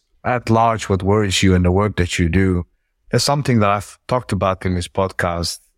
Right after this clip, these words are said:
before. I haven't spoken to anybody like yourself yet, so,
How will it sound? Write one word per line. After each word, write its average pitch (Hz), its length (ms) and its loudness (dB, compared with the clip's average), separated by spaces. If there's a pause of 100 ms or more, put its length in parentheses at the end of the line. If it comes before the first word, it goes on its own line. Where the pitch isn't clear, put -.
(120)
before. 90 720 -2 (420)
I 90 80 -2
haven't 131 340 -2
spoken 104 540 0
to 101 160 -2
anybody 98 340 -4
like 92 260 -2
yourself 98 460 -2
yet, 90 240 0
so, 80 160 -6